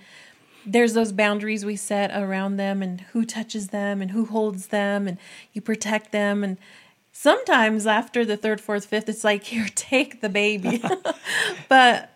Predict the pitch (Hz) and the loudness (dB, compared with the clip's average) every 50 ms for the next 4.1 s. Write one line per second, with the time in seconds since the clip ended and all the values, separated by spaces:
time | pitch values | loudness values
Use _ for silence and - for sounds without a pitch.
0 | _ _ _ - 233 247 269 277 262 254 247 233 226 220 220 214 208 208 226 - | _ _ _ -8 -4 -2 0 0 2 2 2 2 2 2 0 0 -2 -4 -8 -10
1 | 240 202 214 208 208 196 190 190 208 196 196 196 196 208 208 208 208 214 214 208 | -6 -4 -2 -2 -2 -2 -2 -2 -2 0 -2 -2 -4 -6 -6 -6 -6 -6 -6 -6
2 | 196 208 196 185 202 202 196 190 185 185 - - 196 - 208 180 185 - 202 185 | -4 -6 -6 -4 -4 -6 -6 -6 -6 -8 -8 -10 -8 -6 -6 -6 -6 -6 -6 -6
3 | 196 190 185 180 - - - - - - - _ - 294 294 285 - 302 285 277 | -4 -4 -4 -4 -6 -8 -14 -20 -20 -20 -12 _ 0 0 0 0 2 2 2 2
4 | - - | 0 -2